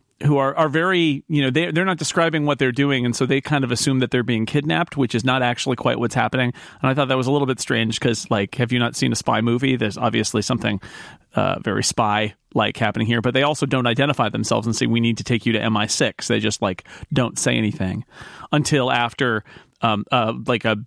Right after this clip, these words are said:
death beam shoots out of <laughs> the, the car play <laughs> in the, in the car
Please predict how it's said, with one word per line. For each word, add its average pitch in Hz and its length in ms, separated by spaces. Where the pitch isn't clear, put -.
death 156 280
beam 113 440
shoots 135 400
out 120 180
of 120 200
<laughs> - 280
the, 135 300
the 117 60
car 143 260
play 147 640
<laughs> - 200
in 247 240
the, 165 240
in 165 140
the 151 100
car 135 480